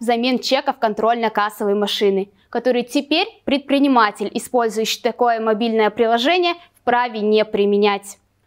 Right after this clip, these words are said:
Кроме того, предприниматель, применяющий новый режим налогообложения, будет освобождён от представления налоговой отчётности.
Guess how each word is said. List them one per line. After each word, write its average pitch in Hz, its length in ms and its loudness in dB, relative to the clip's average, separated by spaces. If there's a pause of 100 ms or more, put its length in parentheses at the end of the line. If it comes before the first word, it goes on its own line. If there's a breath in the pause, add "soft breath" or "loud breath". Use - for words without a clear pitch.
(120)
Кроме 381 360 2
того, 240 280 0
предприниматель, 269 960 0
применяющий 269 720 0
новый 269 320 4
режим 254 320 2
налогообложения, 277 1080 0
будет 247 300 0
освобождён 226 840 -2
от - 160 -8
представления 226 840 0
налоговой 214 560 2
отчётности. 202 920 -2